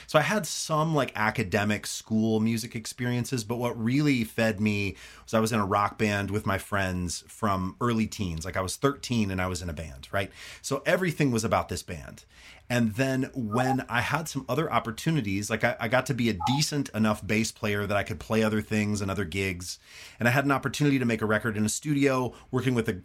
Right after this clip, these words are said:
a great producer named Matt Kirkwald, who's here in Minneapolis. And, uh,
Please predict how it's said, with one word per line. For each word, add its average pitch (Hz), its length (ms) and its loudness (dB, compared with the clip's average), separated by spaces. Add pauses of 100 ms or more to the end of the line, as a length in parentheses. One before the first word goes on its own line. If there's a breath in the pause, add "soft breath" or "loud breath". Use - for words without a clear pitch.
a 120 80 2
great 135 220 4
producer 120 340 0
named 104 200 4
Matt 113 180 2
Kirkwald, 104 520 0
who's 101 180 -4
here 101 180 0
in 98 80 0
Minneapolis. 95 760 -2
And, 104 320 0
uh, 104 280 2